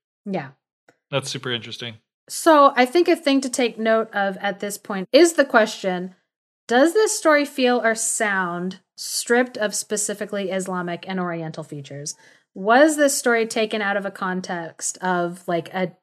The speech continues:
Speaker 1: a dark desert night and placed into, like, more of a once upon a time?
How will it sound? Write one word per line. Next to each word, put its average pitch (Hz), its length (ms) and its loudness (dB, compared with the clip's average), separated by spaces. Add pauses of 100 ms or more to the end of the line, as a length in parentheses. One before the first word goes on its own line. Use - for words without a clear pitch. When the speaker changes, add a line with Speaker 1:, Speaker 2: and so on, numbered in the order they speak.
(120)
Speaker 1:
a 202 140 -2
dark 185 340 -2
desert 175 320 -4
night 170 320 -4
and 185 180 -6
placed 185 380 -4
into, 175 300 -6
like, 160 240 -8
more 170 220 -4
of 160 100 -8
a 160 40 -4
once 151 280 -12
upon 151 200 -14
a 143 80 -14
time? 139 440 -18